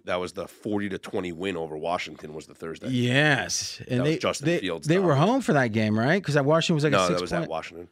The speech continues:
Speaker 2: Oh, okay. And they were like a six-point favorite, I remember?
Speaker 1: Yeah, Washington was favored, yeah.
Speaker 2: Yeah.
Speaker 1: And Justin Fields went off.
Speaker 2: Okay, yeah, yeah. So Bears are at home. Now, they're, that's interesting. They're laying three minus twenty in the game.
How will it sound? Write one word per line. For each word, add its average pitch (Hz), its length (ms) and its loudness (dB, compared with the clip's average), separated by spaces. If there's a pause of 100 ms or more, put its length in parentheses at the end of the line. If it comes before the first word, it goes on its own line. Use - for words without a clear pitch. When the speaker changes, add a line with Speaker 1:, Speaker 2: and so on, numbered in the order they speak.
Speaker 2:
Oh, 143 180 2
okay. 113 320 0
And 113 80 2
they 120 80 4
were 123 120 2
like 117 120 0
a 104 40 -2
six-point 123 460 -2
favorite, 131 320 -2
I 131 60 0
remember? 143 380 -2
Speaker 1:
Yeah, 92 80 -2
Washington 82 360 -4
was 73 100 -14
favored, 73 180 -12
yeah. 80 220 -8
Speaker 2:
Yeah. 135 220 4
Speaker 1:
And 95 120 -4
Justin 85 320 -4
Fields 73 280 -12
went 71 120 -12
off. - 220 -16 (440)
Speaker 2:
Okay, 131 260 2
yeah, 120 420 2
yeah. 107 300 -2 (240)
So 147 720 2 (360)
Bears 175 300 2
are 220 100 4
at 208 100 2
home. 151 560 0 (280)
Now, 139 100 0
they're, 151 180 2
that's 156 280 0
interesting. 143 480 2
They're 123 120 0
laying 165 400 2
three 156 420 -2
minus 143 380 0
twenty 139 520 0
in 110 80 0
the 107 80 0
game. 101 600 -4